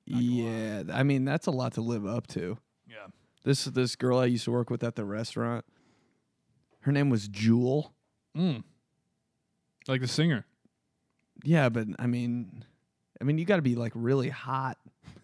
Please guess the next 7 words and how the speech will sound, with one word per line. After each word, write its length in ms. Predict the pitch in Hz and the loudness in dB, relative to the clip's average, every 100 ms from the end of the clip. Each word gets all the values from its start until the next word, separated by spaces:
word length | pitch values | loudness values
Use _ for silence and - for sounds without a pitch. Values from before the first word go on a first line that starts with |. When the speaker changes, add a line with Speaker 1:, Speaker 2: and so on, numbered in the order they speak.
| _ | _
Speaker 2:
<laughs> 640 | _ _ _ - - - - | _ _ _ -10 -10 -10 -10
if 160 | - | -6
your 140 | - 196 | -4 2
name's 300 | 180 165 131 | 4 4 2
Jewel. 420 | - 147 165 127 | 2 4 4 4
Speaker 1:
Really? 400 | 143 139 285 427 | 4 4 6 6
Speaker 2:
Like, 80 | 349 | 4